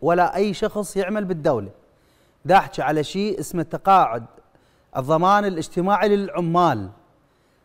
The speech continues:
للناس الكسبة، للناس اللي يعملون بمعامل ومصانع، للشخص اللي يعمل وحده. هذول المسؤولين أو الموضوع يخص هذول.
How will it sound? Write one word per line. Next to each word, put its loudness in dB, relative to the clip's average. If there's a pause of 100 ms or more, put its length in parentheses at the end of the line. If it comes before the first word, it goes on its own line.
للناس 0
الكسبة، -2 (640)
للناس 0
اللي 0
يعملون -2
بمعامل 2
ومصانع، 2 (400)
للشخص 0
اللي 2
يعمل 2
وحده. 2 (1000)
هذول 4
المسؤولين 0
أو 0
الموضوع 2
يخص -4
هذول. 2